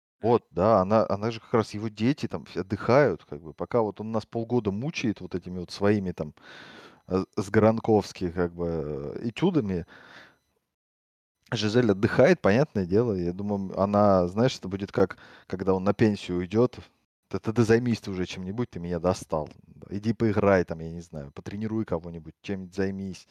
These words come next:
Вот, поучаствуй в К Ф Л там куда-нибудь. Или ещё что-нибудь сделай, только в, прекрати, э, дома сидеть и полировать свои перстни».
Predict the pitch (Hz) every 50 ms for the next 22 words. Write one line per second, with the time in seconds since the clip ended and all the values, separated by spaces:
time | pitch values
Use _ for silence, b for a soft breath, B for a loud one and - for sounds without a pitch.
0 | B B B B B B B B B B - 82 82 82 80 76 - _ - 92
1 | 90 - - 110 104 - - 92 - - - - _ - - - 104 101 107 -
2 | - - 95 95 95 92 85 - 82 78 - - 80 85 80 78 78 76 76 71
3 | _ _ b b b b b b b b b b b b b - 90 87 87 90
4 | - - - 85 - - - 82 82 82 85 85 85 85 - 110 127 127 107 85
5 | 80 80 - 85 - - 85 78 80 82 78 - - - 92 - - 92 95 -
6 | - 101 92 87 85 90 87 87 85 104 104 95 87 82 - - 90 110 117 -
7 | 95 80 - 80 82 82 87 92 95 92 - - - 90 87 - - 87 - -
8 | - _ - -